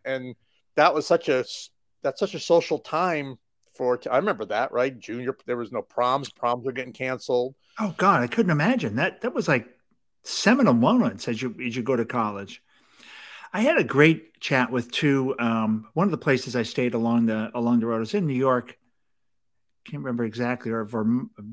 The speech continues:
Speaker 2: New York or Vermont. I was up there somewhere, somewhere around there.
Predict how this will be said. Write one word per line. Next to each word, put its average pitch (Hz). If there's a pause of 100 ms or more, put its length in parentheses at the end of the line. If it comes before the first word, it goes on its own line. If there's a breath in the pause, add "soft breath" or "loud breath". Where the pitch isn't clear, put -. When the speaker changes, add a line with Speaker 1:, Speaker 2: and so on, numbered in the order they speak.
Speaker 2:
New 165
York 220
or 135
Vermont. 117
I 101
was 107
up 143
there 117
somewhere, 131
somewhere 165
around 127
there. 117